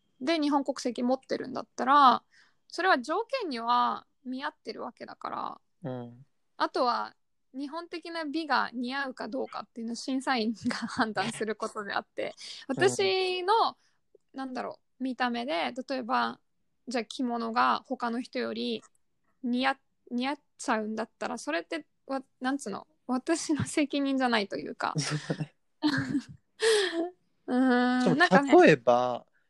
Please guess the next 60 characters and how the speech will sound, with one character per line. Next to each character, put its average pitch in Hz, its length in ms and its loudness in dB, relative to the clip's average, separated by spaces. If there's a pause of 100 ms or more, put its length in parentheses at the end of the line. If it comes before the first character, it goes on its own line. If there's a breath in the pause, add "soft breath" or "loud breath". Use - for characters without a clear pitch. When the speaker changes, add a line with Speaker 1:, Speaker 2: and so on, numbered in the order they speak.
(160)
Speaker 1:
う 254 100 0
ん。 269 80 2
Speaker 2:
ゆ 240 160 0
か 202 200 4
が 120 420 4
そ - 160 -10
こ 147 140 -4
で 156 160 -4
着 - 220 -8
物 160 280 -2
似 131 240 -4
合 156 80 2
っ 170 80 -6 (100)
た 120 100 -4
ら、 120 380 -4 (960)
着 - 180 -6
物 277 300 2
似 269 220 2
合 302 80 4
う 165 80 0
イ 131 60 -6
コ 143 140 2
ー 135 40 4
ル 131 60 -2
日 127 160 -8
本 180 200 0
の 180 80 -2
美 180 180 -2
で 185 120 4
は 113 200 -2
な 117 280 4
い 175 40 6
っ 170 40 -4
て - 200 -14
こ - 100 -4
と - 80 -8
だ - 80 -14
よ - 80 -16
ね。 - 180 -20 (840 loud breath)
Speaker 1:
も 330 160 2
そ 392 240 4
う 302 40 2
だ 254 180 -2 (420)
け 294 140 -4
ど、 247 480 -2
な 311 100 -6
ん 254 40 -4
か 247 120 -6
こ 247 220 -8
う、 - 520 -12 (760)
Speaker 2:
う - 20 -14
ん。 - 20 -10
Speaker 1:
じ 214 60 -2
ゃ、 - 60 -4 (300)
ま 277 180 2
あ、 269 40 2
だ 294 160 2
か 311 100 -4
ら 294 40 -8
結 370 160 6